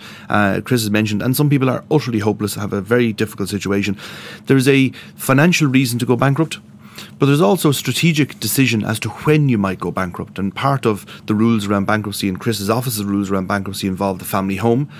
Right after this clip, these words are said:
Uh, when a bank, if a bank is taking a course of action against you in relation to your family home, do you go bankrupt now, or do you wait until the sheriff inevitably comes to pull you out of the house,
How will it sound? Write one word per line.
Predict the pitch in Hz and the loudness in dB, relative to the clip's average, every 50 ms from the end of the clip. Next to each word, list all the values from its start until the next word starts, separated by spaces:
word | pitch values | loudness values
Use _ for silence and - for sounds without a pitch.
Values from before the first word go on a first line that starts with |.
| - - - - - - | -20 -20 -20 -16 -6 -2
Uh, | 104 104 101 92 87 | 0 2 2 0 0
when | - - 120 110 110 | -2 -2 0 0 0
a | 104 | 0
bank, | - 107 110 113 113 - - | 0 0 0 0 -2 -4 -4
if | - 113 107 | -6 -6 -6
a | 110 | -4
bank | 98 101 107 107 101 104 | -2 -2 -2 -2 -2 -6
is | 101 | -8
taking | - 113 107 98 - 98 | -4 -2 -4 -2 -2 -6
a | 98 | -6
course | - - 104 98 - | -2 -2 -4 -4 -2
of | - | -4
action | 101 104 104 - - 98 | -6 -6 -6 -6 -8 -6
against | 90 104 104 113 117 - | -2 0 0 0 0 -2
you | 104 101 | -4 -2
in | |
relation | 98 101 101 98 95 | -2 -2 -4 -4 -6
to | 101 | -10
your | 95 | -8
family | - 98 98 101 98 | -4 -2 -2 -2 -2
home, | 92 101 101 101 101 95 - - - - - - | -2 -2 -2 0 -2 -2 -4 -8 -20 -20 -8 -2
do | 113 117 | 2 2
you | 113 113 107 | 4 4 2
go | 104 104 101 | 2 0 2
bankrupt | - 107 107 107 - 104 95 - | 2 0 0 0 -2 -4 -6 -2
now, | 101 104 117 135 143 139 139 - - - | 0 2 2 2 2 0 -2 -8 -18 -6
or | - 110 113 | -2 0 0
do | 107 104 | 0 0
you | 107 107 107 | 0 0 2
wait | 104 113 117 104 - | 2 2 2 2 0
until | 107 98 98 | -4 -4 -4
the | 98 92 | -4 -2
sheriff | - - 110 107 104 101 - | 0 2 2 2 2 0 -2
inevitably | 101 101 107 104 104 98 - - 98 | -2 0 0 -2 -2 -6 -8 -8 -8
comes | 95 - 104 107 107 104 104 - | -4 -2 0 0 0 0 -2 -4
to | - 101 92 | -6 -6 -8
pull | - - 104 98 98 | -6 -4 -4 -2 0
you | 104 | 2
out | 110 135 131 | 2 2 2
of | 131 | 0
the | 123 | 0
house, | 120 135 135 135 - | 0 0 0 0 -2